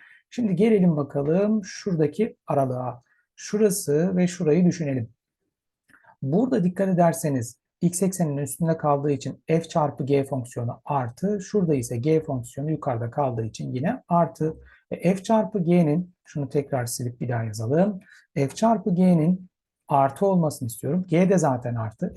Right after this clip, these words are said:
G artı. O zaman bu ne olmalı ki çarpımı sonucu artı yapsın? Tabii ki f'in de artı. Demek ki bu bölgede f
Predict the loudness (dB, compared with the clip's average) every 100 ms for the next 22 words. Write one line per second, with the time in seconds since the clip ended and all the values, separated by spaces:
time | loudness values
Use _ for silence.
0 | -2 2 2 2 0 -2 -6 -6 -6 -4
1 | 0 4 4 4 4 4 4 4 2 -4
2 | 0 0 0 -6 -6 0 2 4 4 2
3 | -2 -8 -6 -8 -4 -4 -2 -6 -8 -4
4 | -4 -4 -6 -6 -8 -10 -6 -2 -2 -2
5 | -4 0 0 0 -2 -2 -2 0 0